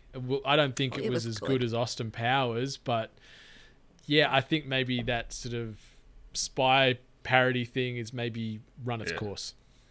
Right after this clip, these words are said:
Speaker 2: Well, MacGruber is a parody of MacGyver.
Speaker 1: Yeah.
Speaker 3: Yeah, and that's another Saturday Night Live alumni with Will Forte, and I'm, I'm
Speaker 2: Mm-hmm.
Speaker 3: sure, uh,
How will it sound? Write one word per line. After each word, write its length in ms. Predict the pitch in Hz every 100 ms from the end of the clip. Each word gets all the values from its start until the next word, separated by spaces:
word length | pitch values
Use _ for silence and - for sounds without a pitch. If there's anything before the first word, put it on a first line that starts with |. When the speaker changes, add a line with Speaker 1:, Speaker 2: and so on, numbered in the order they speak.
| - - -
Speaker 2:
Well, 140 | 214
MacGruber 520 | 254 262 214 349 359 214
is 220 | 190 190
a 360 | 185 170 165 -
parody 400 | 214 180 180 -
of 140 | 160
MacGyver. 680 | - - - 294 247 - 180 - - - -
Speaker 1:
Yeah. 340 | 101 98 92 - - -
Speaker 3:
Yeah, 560 | 107 107 101 87 80 80
and 120 | 110
that's 260 | 123 110 -
another 520 | 107 98 98 95 92 - -
Saturday 520 | - - 98 90 90
Night 260 | 92 90 87
Live 600 | 87 87 82 - - - _ _ -
alumni 440 | 90 90 92 90
with 180 | 90 87
Will 160 | 98 87
Forte, 440 | - 87 - 82
and 80 | 90
I'm, 100 | 92
I'm 60 | 101
Speaker 2:
Mm-hmm. 180 | 92 92
Speaker 3:
sure, 400 | - 98 92 90
uh, 160 | 87